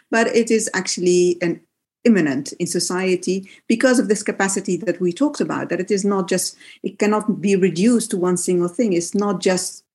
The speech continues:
biology or not just a gene, but it is often this composite, uh, consisting of so many different elements that come in, into play. And of course, we can't leave our histories behind. So it is here and among us. So I tend to think that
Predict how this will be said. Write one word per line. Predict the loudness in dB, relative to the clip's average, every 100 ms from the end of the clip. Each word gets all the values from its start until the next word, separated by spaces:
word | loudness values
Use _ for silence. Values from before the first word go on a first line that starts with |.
| -2
biology | 2 4 2 0 0 -2 -2
or | -2 -2
not | -2 -6 -14 -16 -4
just | -4 -2
a | -2
gene, | 2 4 4
but | 0
it | -4
is | -4 -4
often | -4 -4 -2 -2
this | -2
composite, | -4 -6 0 0 2 0 -4 -16 -20 -14
uh, | -14 -6 0
consisting | 2 2 0 -2
of | -2
so | -2
many | 0 0
different | 2 0 0 -2 -2 0
elements | 2 2 2 0
that | -2 0
come | 2 4
in, | 0 -2 -4
into | -4 -4
play. | -6 -8 -10 _ _ _ _ _ _ -4
And | 0 2
of | 2 2
course, | 0 2
we | 0
can't | 2 2 2
leave | 2
our | 0
histories | 0 0 2 2 2
behind. | -2 -2 -2 -2
So | -2
it | 0 0
is | -2
here | -2 -2 -2 -2
and | -6 -8 -6
among | -2 0 0 -2
us. | -12 -20 _ _ _ -12 -12 -12 _ _ _ _ _
So | 0 2 4
I | 4 4
tend | 4 4 4
to | 0
think | 2 2 2
that | 0 -2 -6